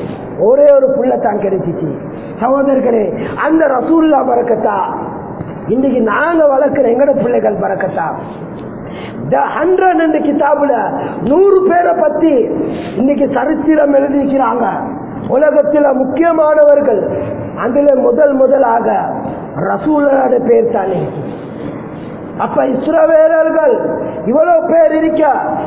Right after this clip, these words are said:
ஏன் இவன் பேர் ஒன்னாவது எழுத வேணும்? எழுதுக, பரவாயில்ல,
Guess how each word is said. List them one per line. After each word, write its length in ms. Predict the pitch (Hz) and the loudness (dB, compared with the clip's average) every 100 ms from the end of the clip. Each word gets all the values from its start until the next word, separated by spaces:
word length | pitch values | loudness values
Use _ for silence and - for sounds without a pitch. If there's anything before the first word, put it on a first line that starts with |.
| - | -6
ஏன் 320 | - 311 359 294 | 0 2 2 0
இவன் 260 | 277 370 | 0 0
பேர் 340 | 381 370 349 330 | 0 0 0 2
ஒன்னாவது 420 | 311 349 339 339 | 2 2 2 2
எழுத 200 | 320 302 | 2 4
வேணும்? 300 | 285 262 226 - - - - | 6 4 2 -2 -4 -6 -2
எழுதுக, 440 | 269 339 359 359 320 | 0 2 0 0 0
பரவாயில்ல, 560 | 285 302 320 311 294 | 0 2 2 2 0